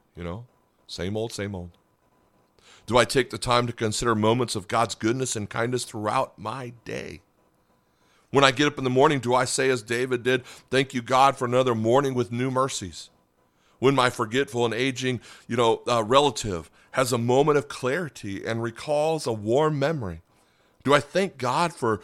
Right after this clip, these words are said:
for gracing us with this shared moment of remembrance, or do I say, "Ah, it's just another story again, the same old story"? When I get to watch my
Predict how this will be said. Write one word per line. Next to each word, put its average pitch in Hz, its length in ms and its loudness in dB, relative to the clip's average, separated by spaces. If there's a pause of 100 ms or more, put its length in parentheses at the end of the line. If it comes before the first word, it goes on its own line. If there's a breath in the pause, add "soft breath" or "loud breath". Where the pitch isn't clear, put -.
(160 loud breath)
for 110 160 -4
gracing 139 500 0
us 135 220 -4
with 123 180 -6
this 107 140 -6
shared 117 360 -4
moment 123 320 -2
of 117 140 -8
remembrance, 107 580 -6
or 92 200 -4
do 98 180 -6
I 113 140 0
say, 113 400 -6 (400 loud breath)
"Ah, 120 160 -2
it's - 160 -8
just 110 200 -8
another 92 440 -6
story 90 480 -8
again, 80 280 -10
the 78 60 -16
same 92 320 -8
old 90 140 -10
story"? 76 340 -12 (1500 soft breath)
When 131 160 4
I 127 80 6
get 143 160 2
to 135 80 -4
watch 139 320 4
my 127 280 4